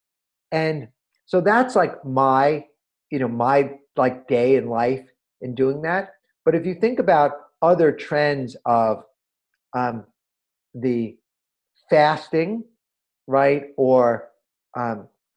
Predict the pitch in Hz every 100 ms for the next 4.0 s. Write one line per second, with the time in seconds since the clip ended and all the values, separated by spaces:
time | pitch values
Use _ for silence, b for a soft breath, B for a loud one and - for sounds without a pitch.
0 | _ _ _ _ - 170 151 156 156 160
1 | 160 - 160 156 160 - 170 175 214 -
2 | _ _ _ _ _ - 147 139 139 135
3 | - _ _ _ _ _ - 143 131 127